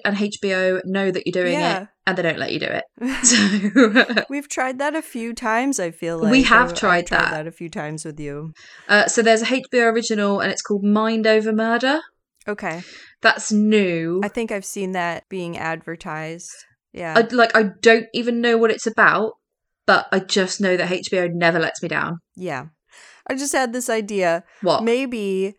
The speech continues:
Speaker 2: I'll watch it and I'll FaceTime you at the same time and just put the phone on the screen
Speaker 1: Like,
Speaker 2: so you could watch it.
Speaker 1: dude, I'm not above that
Speaker 2: <laughs>
Speaker 1: in any way, shape, or form. It's you that has to put in the fucking hard
Speaker 2: All right.
Speaker 1: work.
Speaker 2: Okay,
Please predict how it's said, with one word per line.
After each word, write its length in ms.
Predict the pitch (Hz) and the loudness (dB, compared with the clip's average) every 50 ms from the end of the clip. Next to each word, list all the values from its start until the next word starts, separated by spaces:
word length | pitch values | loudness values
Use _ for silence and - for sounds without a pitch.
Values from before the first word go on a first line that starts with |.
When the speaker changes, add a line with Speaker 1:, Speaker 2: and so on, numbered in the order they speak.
| _ _ _ _ - | _ _ _ _ 2
Speaker 2:
I'll 220 | 226 220 220 226 | 4 4 4 2
watch 580 | 202 196 214 220 247 247 254 277 302 294 - - | -2 -4 -2 2 4 4 6 4 4 0 -4 -4
it 400 | 185 170 165 175 180 - - _ - | -4 -2 -2 -2 -4 -6 -8 _ -4
and 160 | - 208 202 | -2 0 2
I'll 180 | 202 190 196 196 | 2 2 0 0
FaceTime 840 | - - - 214 196 196 220 214 - - - 262 233 233 233 240 | -4 -8 -6 -4 -2 -2 -2 -4 -6 -4 -2 -2 0 0 0 0
you 140 | 254 247 247 | 0 -2 -2
at 100 | 240 190 | -2 -4
the 60 | 220 | -6
same 320 | 202 - - 202 202 202 208 | -6 -4 -2 -2 -2 -2 -2
time 480 | 214 220 196 196 196 208 220 247 262 | -2 -2 0 0 0 0 0 -2 -4
and 220 | - - 202 202 185 | -4 -4 -6 -6 -4
just 260 | 208 196 - - _ | -6 -8 -8 -10 _
put 280 | - - 208 202 - - | -4 -4 -4 -4 -4 -6
the 100 | 214 190 | -10 -8
phone 420 | - - 196 185 185 196 196 202 | -4 -2 -2 0 0 0 0 0
on 160 | 196 190 196 | -2 -2 -2
the 60 | 214 226 | -4 -4
screen 520 | - - - - 196 196 202 196 208 226 | -6 -8 -6 -6 -4 -4 -2 -2 2 6
Speaker 1:
Like, 120 | 254 277 277 | 6 6 6
Speaker 2:
so 80 | 262 220 | 4 -2
you 180 | 214 208 214 | -4 -4 -6
could 160 | - - 202 | -4 -4 -2
watch 340 | 196 190 185 180 220 247 - 277 | 0 0 0 0 0 -2 -4 -4
it. 280 | 269 294 339 240 - | -4 -2 -2 2 6
Speaker 1:
dude, 220 | 349 359 311 - - | 6 6 8 6 6
I'm 180 | 277 339 359 349 | 4 4 4 6
not 200 | 359 339 269 - | 4 4 4 4
above 240 | - 285 302 349 349 339 | 4 6 6 6 6 4
that 380 | 330 123 113 151 240 269 - - - - - _ | 4 4 6 6 6 4 0 -6 -16 -20 -20 _
Speaker 2:
<laughs> 200 | _ _ _ - | _ _ _ 0
Speaker 1:
in 180 | 262 247 - - | 0 0 2 4
any 260 | - 240 262 254 254 254 | 4 4 4 4 2 4
way, 200 | 254 247 240 254 | 6 6 6 6
shape, 300 | - - 240 254 - 233 | 4 4 4 4 4 2
or 80 | 214 | 2
form. 580 | - - 262 240 - - - 175 202 247 247 247 - - - _ - | 4 6 6 6 6 6 2 2 0 -2 -2 -4 -6 -10 -12 _ -4
It's 220 | 247 247 - - | -2 -2 -2 -2
you 260 | 220 208 254 294 277 262 | 0 2 4 4 4 4
that 100 | - 196 | 2 0
has 160 | 220 226 - - | 0 -2 -4 -6
to 80 | 220 | -4
put 180 | 220 - 226 - | -4 -2 0 0
in 120 | 214 202 | 0 0
the 60 | 214 208 | 0 0
fucking 300 | - 220 220 - 208 214 | 0 -2 -2 0 -2 -2
hard 240 | 208 196 196 196 190 | 0 0 0 2 2
Speaker 2:
All 60 | 202 | 4
right. 380 | 202 175 151 165 175 - 202 - | 4 4 4 4 2 0 -2 -6
Speaker 1:
work. 100 | 254 247 - _ _ _ - | -12 -14 -14 _ _ _ -2
Speaker 2:
Okay, 380 | 247 294 285 339 294 294 311 | -2 -2 0 -2 -2 -2 -4